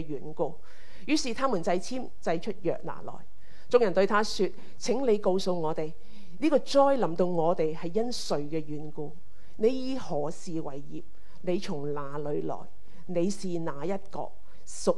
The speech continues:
哪一族嘅人？」他說：「我是希伯來人，我敬畏耶和華，那創造滄海旱地之天上的神。」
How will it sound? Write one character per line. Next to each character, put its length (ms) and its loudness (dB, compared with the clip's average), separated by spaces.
哪 220 0
一 220 0
族 240 -2
嘅 140 -2
人？」 100 -2
他 160 2
說： 240 2
「我 100 6
是 240 2
希 260 0
伯 180 4
來 180 2
人， 280 -2
我 200 0
敬 320 0
畏 200 4
耶 240 0
和 200 0
華， 240 -2
那 180 0
創 440 0
造 220 2
滄 420 -2
海 320 0
旱 500 0
地 260 0
之 120 -2
天 380 0
上 300 -2
的 100 -2
神。」 180 -2